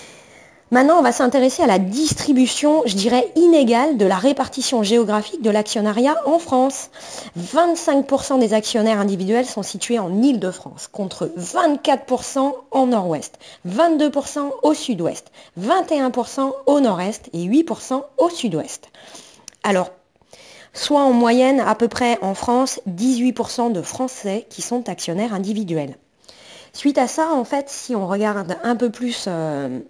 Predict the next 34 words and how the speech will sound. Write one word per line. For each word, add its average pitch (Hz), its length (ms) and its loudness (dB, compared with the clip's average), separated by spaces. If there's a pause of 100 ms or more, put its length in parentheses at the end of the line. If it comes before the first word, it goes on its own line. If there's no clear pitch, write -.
(520)
les 190 80 2
données 208 260 4
quantitatives, 226 680 -2
on 233 80 2
s'aperçoit 196 480 -4
également 180 320 0
qu'on 185 180 -4
a 190 60 -2
une 185 160 -2
disparité 202 640 -2
des 185 100 -2
profils 190 400 -6
d'actionnaires 190 520 -4
individuels. 156 580 -6 (560)
Trente 262 240 2
pour 269 140 0
cent 269 220 0
de 202 120 0
ces 175 300 -4
actionnaires 208 400 -2
individuels 180 500 -4
sont 190 220 -10
diplômés. 170 680 -4 (640)
Ils 214 160 0
disposent 285 440 2
d'un 226 120 4
revenu 214 360 2
médian 214 480 2
qui 220 120 -6
avoisine 180 380 0
les 156 120 -4
quarante-deux 247 580 2
K 196 200 -2
O, 220 200 0